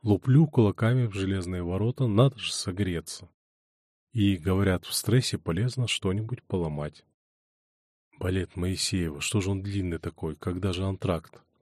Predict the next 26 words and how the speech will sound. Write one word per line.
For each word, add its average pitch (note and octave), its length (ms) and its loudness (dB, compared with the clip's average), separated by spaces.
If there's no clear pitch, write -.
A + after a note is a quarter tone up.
Проходит C3+ 480 -2
ещё - 200 -4
минут G2+ 340 -2
десять. - 520 -6
Не G2 240 -4
смешно A2+ 480 -2
нифига, E2 520 -4
с - 140 -12
разряженным F#2 640 0
телефоном G2 600 -2
я F2+ 120 -4
даже F#2+ 220 -4
такси - 400 -2
вызвать F2+ 400 -4
не F2 140 -2
могу. E2 340 -4
Не G2 100 -2
чтоб A2 320 0
ехать, F#2+ 400 0
а - 40 -8
чтоб - 240 -8
погреться. F#2 600 -2
"Папа, D3 440 8
слышишь E3+ 640 8
ли D3+ 120 8
ты?" G2+ 380 4